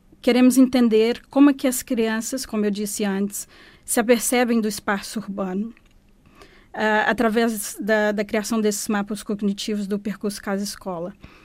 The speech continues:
E é importante aqui enfatizar que, que este método, ele pa-, ele é participativo, é, ele se chama design participativo, que é,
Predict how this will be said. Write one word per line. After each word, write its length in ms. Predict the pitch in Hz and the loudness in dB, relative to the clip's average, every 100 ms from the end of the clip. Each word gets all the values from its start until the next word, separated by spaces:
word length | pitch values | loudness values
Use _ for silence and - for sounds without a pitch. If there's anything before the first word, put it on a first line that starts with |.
| - - - - | -20 -20 -20 -4
E 300 | 233 240 247 | 0 2 4
é 40 | |
importante 520 | 269 269 269 277 269 262 | 4 4 2 2 0 0
aqui 140 | 269 | 0
enfatizar 720 | 247 247 226 220 214 240 254 254 | -2 -2 -6 -6 -2 0 0 -2
que, 260 | 254 240 | -2 -4
que 160 | 202 240 | -2 -2
este 240 | 233 - | -2 0
método, 440 | 226 233 233 208 226 | 0 -2 -4 -4 -2
ele 180 | 220 | -2
pa-, 280 | 208 220 214 220 | -2 -4 -2 -2
ele 160 | 226 | -4
é 20 | |
participativo, 1000 | 220 226 - 226 208 - 196 202 233 349 | -4 -8 -8 -8 -6 -4 -4 -2 -2 -2
é, 320 | 247 190 196 202 | -2 -4 -4 -4
ele 140 | 202 | -4
se 100 | - | -4
chama 380 | 226 202 196 196 | -2 -2 -2 -2
design 480 | 196 196 214 220 208 | -2 -2 0 -2 -2
participativo, 960 | 208 202 - 202 - 226 233 233 262 - - - _ - | -6 -10 -8 -6 -6 -4 -4 -4 -6 -8 -20 -20 _ -20
que 340 | - 233 240 | -6 0 4
é, 520 | 240 226 220 214 - | 4 2 0 -2 -6